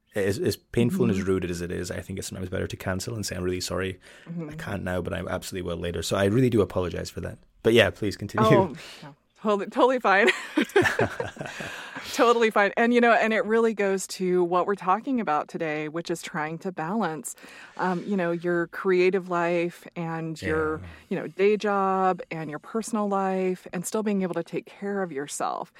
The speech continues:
Speaker 1: Mm-hmm.
Speaker 2: Um, so I think that's actually a great example of you kind of stepping back and saying,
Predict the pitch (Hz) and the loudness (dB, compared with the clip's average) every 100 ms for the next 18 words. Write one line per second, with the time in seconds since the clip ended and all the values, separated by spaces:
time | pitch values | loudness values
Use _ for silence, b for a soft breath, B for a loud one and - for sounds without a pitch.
0 | B B B 85 190 185 - 214 208 269 | B B B 0 0 0 0 2 2 0
1 | 247 220 196 - 202 180 180 175 185 170 | 0 0 0 0 -2 0 0 0 0 -2
2 | 170 170 180 175 156 156 160 165 180 180 | -2 -4 -2 -2 -2 -4 -6 -4 2 4
3 | 180 170 - 175 165 180 170 165 214 196 | 4 0 -4 -6 -4 -6 -6 -2 0 0
4 | 185 180 165 - 170 160 | -2 -6 -8 -4 -2 -4